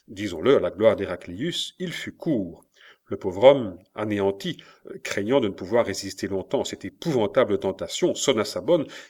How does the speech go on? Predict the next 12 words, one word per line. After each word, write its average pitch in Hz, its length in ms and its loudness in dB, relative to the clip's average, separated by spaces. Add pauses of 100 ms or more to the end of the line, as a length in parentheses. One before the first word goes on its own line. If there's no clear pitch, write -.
(120)
et, 147 200 4
d'une 120 180 -2
voix 110 180 4
brisée, 104 600 -2 (340)
lui 113 180 0
enjoignit 104 440 2
d'avoir 98 420 2
enlevé 101 500 0
immédiatement 123 640 4
ce - 180 -4
mets 113 360 -2
abominable 123 760 2